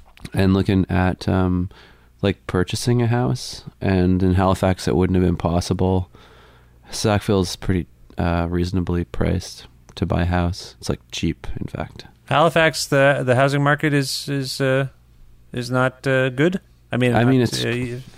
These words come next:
Speaker 1: I don't know. I, for me, like, nothing is good. I, I, like, Vancouver or something seems like, uh, or Toronto or probably even Guelph seem like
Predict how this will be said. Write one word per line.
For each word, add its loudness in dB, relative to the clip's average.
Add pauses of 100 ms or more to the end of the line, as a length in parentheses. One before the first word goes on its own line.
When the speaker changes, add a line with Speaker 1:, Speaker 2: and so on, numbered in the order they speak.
Speaker 1:
I 2
don't 2
know. -4 (100)
I, 2 (320)
for 0
me, 4
like, 2
nothing 2
is 2
good. 0
I, 2 (680)
I, 2
like, 0
Vancouver 2
or 2
something 0
seems 0
like, 2
uh, 2
or 2
Toronto 2
or 0
probably 2
even 2
Guelph 2
seem 0
like 0